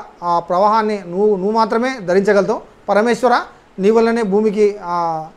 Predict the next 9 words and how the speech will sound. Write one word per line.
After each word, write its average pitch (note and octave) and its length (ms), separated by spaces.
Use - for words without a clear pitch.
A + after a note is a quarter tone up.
ఈ F#3+ 120
పుణ్యం G3+ 360
జరగాలి, G#3 320
పితృదేవత, A#3 400
నా G#3 140
పితృదేవతలు G#3+ 500
తరించాలని" G#3 500
చెప్పి G#3+ 180
మొక్కేసరికి, G#3+ 680